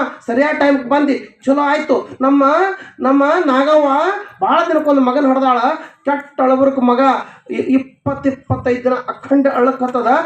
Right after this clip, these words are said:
ಜರ ನೋಡಪ್ಪ ಅಂದಾಗ, "ಎಲ್ಲದ ಮಗ? ತೊಂಬರಿ" ಅಂದ್ರು. ತೊಟ್ಲಾಗಿಂದ ತಗೊಂಡೋಗಿ ತಂದು ಕ್ವಾಟ್ರ್ ಕೈಯಾಗ ಹಿಂಗೆ ತೊಡೆ ಮೇಲೆ ಹಾಕೊಂಡ. ಇದು ಬ್ರಹ್ಮಾಂಡ ಎಷ್ಟು ವಜನ ಐತಲ್ಲ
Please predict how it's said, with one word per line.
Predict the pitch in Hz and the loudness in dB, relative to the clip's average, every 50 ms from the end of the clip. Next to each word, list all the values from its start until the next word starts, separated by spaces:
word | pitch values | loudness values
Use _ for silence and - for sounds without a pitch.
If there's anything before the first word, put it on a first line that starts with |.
| 330 - - - | -6 -12 -16 -10
ಜರ | 196 233 233 | -6 -4 -4
ನೋಡಪ್ಪ | 233 233 220 240 285 320 330 320 302 - - | -2 -2 0 2 2 4 4 2 0 0 0
ಅಂದಾಗ, | 277 262 254 247 254 277 285 269 247 233 - - - - | -2 -2 0 0 0 0 0 0 -2 -4 -6 -12 -12 -4
"ಎಲ್ಲದ | 240 262 285 277 269 254 | -2 -2 0 0 -2 -2
ಮಗ? | 247 240 233 233 247 240 233 226 214 - - - _ - - | -4 -4 -4 -2 0 0 0 0 -2 -4 -10 -20 _ -10 -2
ತೊಂಬರಿ" | - 269 269 262 240 196 185 202 | 2 2 2 2 2 -2 -4 -4
ಅಂದ್ರು. | 214 233 240 - - - - - - - - - _ _ _ _ | -4 -6 -6 -8 -12 -16 -20 -20 -20 -20 -20 -20 _ _ _ _
ತೊಟ್ಲಾಗಿಂದ | - 240 240 - 262 269 277 262 269 262 | -8 -8 -4 -2 0 0 2 2 0 -2
ತಗೊಂಡೋಗಿ | 262 - 247 240 254 254 247 247 254 254 262 262 254 240 | -2 -2 -2 0 0 2 2 0 0 0 -2 -2 -4 -4
ತಂದು | - 254 233 233 240 | -6 -8 -6 -6 -8
ಕ್ವಾಟ್ರ್ | - - - 262 262 254 247 233 | -8 -6 -2 -2 -2 -2 -2 -6
ಕೈಯಾಗ | - - 233 226 233 226 214 208 208 233 294 320 320 | -8 -6 -4 -2 -2 -2 -2 0 0 0 0 -2 -4
ಹಿಂಗೆ | - - - - _ - 233 247 233 233 | -10 -18 -20 -20 _ -6 -6 -4 -4 -4
ತೊಡೆ | - 226 220 233 | -4 -4 -2 0
ಮೇಲೆ | 262 269 262 233 | 2 0 0 0
ಹಾಕೊಂಡ. | 208 214 - - 240 247 240 226 208 208 240 285 311 311 - - - - - 254 | -2 -6 -4 -2 0 0 0 0 0 0 0 0 -2 -4 -10 -18 -18 -10 -6 -4
ಇದು | 247 - | -2 -2
ಬ್ರಹ್ಮಾಂಡ | - 185 190 214 226 247 254 262 277 294 294 285 247 | -2 -2 0 0 2 2 2 2 2 2 2 0 2
ಎಷ್ಟು | 247 254 262 247 - - - - - - - - - - - - - - - - - 294 294 285 - - - - 233 | 0 0 -2 -2 -8 -16 -20 -20 -20 -18 -18 -18 -20 -20 -20 -20 -20 -20 -14 -6 -2 0 0 0 -2 -6 -6 -2 0
ವಜನ | 208 - - 254 285 277 | 0 0 2 0 2 2
ಐತಲ್ಲ | 277 269 269 285 277 | 2 0 0 0 0